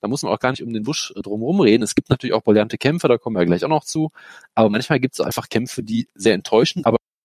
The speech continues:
äh, zumindest in der Enttäuschung lustig sind. Und das ist ja auch was wert irgendwie. Ähm, von daher, äh, ich, ich sage weiterhin, die, die Schuld den Kampf kannst du, äh, von vierzig sechzig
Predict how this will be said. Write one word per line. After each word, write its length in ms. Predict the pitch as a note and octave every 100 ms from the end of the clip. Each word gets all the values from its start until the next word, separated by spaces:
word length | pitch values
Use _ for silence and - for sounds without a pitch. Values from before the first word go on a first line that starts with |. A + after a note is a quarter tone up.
| _ _ _ _ _ _ _ _ -
äh, 160 | G2 - -
zumindest 480 | - C3+ D#3 - _ _ -
in 120 | E3
der 100 | E3+
Enttäuschung 480 | - - C#3+ - B2+
lustig 320 | C#3 - G2
sind. 260 | - A2+ D#3
Und 140 | -
das 100 | B2
ist 140 | C#3+ -
ja 80 |
auch 160 | F#3 -
was 160 | G#2 F#2+
wert 220 | E2 -
irgendwie. 340 | - - - _ - - - - -
Ähm, 240 | G#2+ G2+ - _ _ _ _ - -
von 140 | A2+
daher, 360 | A#2 C3 C3 B2+ - - -
äh, 180 | A#2 -
ich, 200 | C3+ B2+
ich 120 | B2+
sage 300 | - A2+ A#2+
weiterhin, 500 | G#2+ A#2 A2+ A2+ A#2+
die, 240 | G#2+ G#2 G2
die 140 | G#2
Schuld 240 | - B2+ C3+ _ _ _ _ _ _ _ _ _ - D#3
den 180 | B2+ C3
Kampf 300 | C3 B2+ -
kannst 340 | A#2+ - -
du, 200 | A2 A2 G#2+
äh, 220 | G#2+ G#2+ - _ _ _ -
von 280 | A2 A2
vierzig 340 | - C3+ - A#2
sechzig 680 | B2+ - - C3 - -